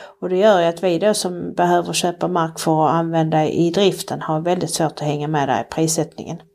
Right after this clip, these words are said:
Så det, det gäller ju i så fall om man kan komma f-, över och få arrendera mark.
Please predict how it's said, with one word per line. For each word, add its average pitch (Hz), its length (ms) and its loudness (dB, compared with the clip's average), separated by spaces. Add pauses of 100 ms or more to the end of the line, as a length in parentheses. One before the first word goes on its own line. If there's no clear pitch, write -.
(720)
Så 170 600 4
det, 185 360 6
det 190 220 -2
gäller 190 360 6
ju 170 280 4
i 190 40 0
så 190 160 2
fall 175 160 -2
om 160 60 -4
man 156 80 -6
kan 156 140 -10
komma 156 260 -2
f-, 156 200 -10
över 160 260 4
och 160 80 -8
få 160 120 0
arrendera 151 760 0
mark. - 560 -10